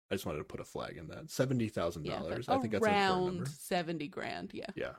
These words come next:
Speaker 2: Um, and he's talking again about how they've been, like, super close for, like, four years, and just basically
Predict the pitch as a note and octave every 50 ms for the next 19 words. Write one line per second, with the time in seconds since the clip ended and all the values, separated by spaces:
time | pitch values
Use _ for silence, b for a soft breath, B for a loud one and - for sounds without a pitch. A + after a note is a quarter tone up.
0 | - _ _ _ _ B B B B B B B _ _ G#3 G3 F#3+ F3+ F3+ F3
1 | F#3 G3+ G#3+ G#3+ - - G#3 G#3+ A#3 C4+ C4 - - A#3 G#3+ G#3 G#3 F#3+ F3+ E3+
2 | F3+ E3 D#3+ D#3 - D#3 D3+ C#3+ E3+ F3 E3 D#3+ D#3+ F3+ F3+ F#3 - E3+ E3+ E3+
3 | D#3 D#3 D#3 - - - - - F#3 F3 - F#3 - A3+ A3 G3 F3 - - -
4 | E3 D#3+ B2+ - - - F3 E3+ E3 D3+ D#3 D#3 D#3 - - E3 - D#3+ F3 -
5 | E3 - - F3 E3 F3 - - - - F3 E3 - F3+ F3